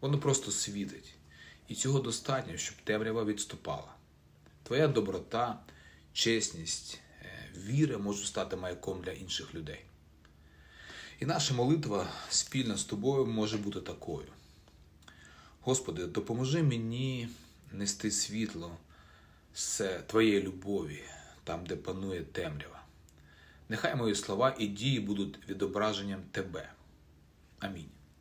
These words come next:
І місце Святого Письма сьогодні, здається, це Євангелія від Матфія, п'ятий розділ, чотирнадцятий вірш, де написано: «Ви світло для світу.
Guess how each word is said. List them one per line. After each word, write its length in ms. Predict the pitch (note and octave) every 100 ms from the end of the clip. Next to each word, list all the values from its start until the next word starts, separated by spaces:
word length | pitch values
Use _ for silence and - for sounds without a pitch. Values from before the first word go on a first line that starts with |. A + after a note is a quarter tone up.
| - - - - - - - - -
І 220 | G2 F#2+
місце 360 | F#2+ B2+ C#3 G2+
Святого 360 | - G2+ G#2+ G2
Письма 460 | G2+ - C3 C#3
сьогодні, 580 | B2+ G2 A2 B2 G#2 G2 F#2+ - - - - - - - -
здається, 480 | F2+ F2+ G2 A2+ -
це 180 | E2+ E2+
Євангелія 500 | F2 G2+ G#2 G2 F2
від 200 | F2 F2+ - - - - - - -
Матфія, 520 | E2+ - - C3+ G2+
п'ятий 400 | - F2 - -
розділ, 260 | G2 E2+ D#2+
чотирнадцятий 680 | G#2 G2+ G2 F2 D#2+ -
вірш, 440 | F2+ C#3 - - - - - - -
де 80 | A#2+
написано: 460 | B2 - C3 - G2+
«Ви 300 | B2 E3+ -
світло 520 | - - C3 D3+ A2
для 160 | F2+ F#2
світу. 400 | - F2+ D2+ -